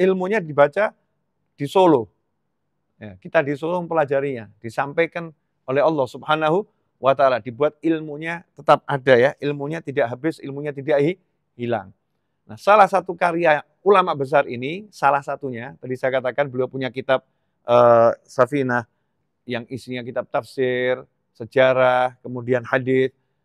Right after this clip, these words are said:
tebalnya itu ju-, sangat tebal dan ada dua puluh jilid. Ya, beliau juga nulis kitab yang sangat tipis, Ar-Risalah, artikel yang mencakup segala hal. Ar-Risalah Al-Jami'ah. Seperti yang sudah saya sebutkan tadi, kitab ini mencakup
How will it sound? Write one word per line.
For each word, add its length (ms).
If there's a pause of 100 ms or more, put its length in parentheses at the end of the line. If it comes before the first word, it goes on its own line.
(220)
tebalnya 640
itu 320
ju-, 160
sangat 320
tebal 320
dan 160
ada 160
dua 240
puluh 160
jilid. 320 (560)
Ya, 160
beliau 480
juga 400
nulis 240
kitab 320
yang 240
sangat 400
tipis, 480
Ar-Risalah, 640
artikel 640
yang 160
mencakup 480
segala 320
hal. 240 (560)
Ar-Risalah 480 (320)
Al-Jami'ah. 560
Seperti 240
yang 80
sudah 120
saya 120
sebutkan 320
tadi, 400 (480)
kitab 400
ini 160
mencakup 480